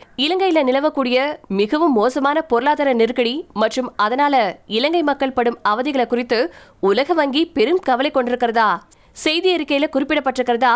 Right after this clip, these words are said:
Times of India பத்திரிகையில செய்திகள் வெளியாயிருக்கு. பொருளாதார கொள்கை மாற்றங்கள் சிதைவடைந்து கிடக்கும் இலங்கை பொருளாதாரத்தை நிலைப்படுத்துவதாகவும்,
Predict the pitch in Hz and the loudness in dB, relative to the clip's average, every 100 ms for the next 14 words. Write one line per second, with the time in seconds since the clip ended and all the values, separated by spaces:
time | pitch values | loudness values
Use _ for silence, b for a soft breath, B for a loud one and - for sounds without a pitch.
0 | 311 - 285 269 320 339 302 269 254 247 | 0 -2 0 0 0 -2 0 0 0 0
1 | 220 277 262 214 269 294 262 285 302 233 | -2 -2 0 0 0 -2 -2 0 0 0
2 | 196 202 196 190 208 170 - - b _ | 2 2 0 -2 -2 -2 -4 -12 b _
3 | - 320 381 392 359 302 294 311 262 262 | 0 2 2 2 0 0 0 2 2 0
4 | 277 262 302 330 - 262 285 302 294 285 | -2 -2 -2 -4 -2 0 0 -2 -2 -2
5 | 254 247 262 - 208 240 294 285 220 247 | -2 0 -4 -4 -2 0 -2 0 0 2
6 | 254 233 240 247 320 - - 208 240 269 | 2 0 0 0 -2 -8 -4 0 0 0
7 | 269 254 247 226 226 233 233 | -4 -2 0 0 0 -2 -2